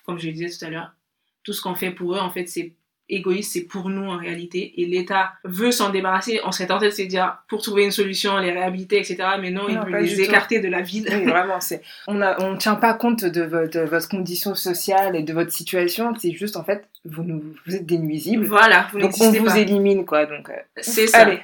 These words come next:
Speaker 2: boutez hors de, hors de la ville. Comme ça, on vous voit plus, on vous voit plus, donc vous n'existez plus, donc il n'y a plus de problème, en fait.
Speaker 1: Voilà,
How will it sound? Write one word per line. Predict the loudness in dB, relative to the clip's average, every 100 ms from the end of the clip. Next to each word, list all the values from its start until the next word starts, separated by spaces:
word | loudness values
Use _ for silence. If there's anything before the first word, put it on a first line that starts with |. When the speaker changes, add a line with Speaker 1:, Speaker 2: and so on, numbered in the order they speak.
| -8
Speaker 2:
boutez | -6 -2 2 2 6
hors | 4
de, | 4 0 2
hors | 2 2
de | 2
la | 2
ville. | 2 0 0
Comme | 0 2
ça, | 4
on | 4
vous | 4
voit | 2
plus, | 2 -2 -2
on | 0
vous | 4
voit | 4 4
plus, | 0
donc | -2 -2
vous | 0
n'existez | 0 -2 -4 -4
plus, | -2
donc | 0 2
il |
n'y |
a | 2
plus |
de | 0
problème, | 0 0
en | 0
fait. | 8
Speaker 1:
Voilà, | 10 10 8 2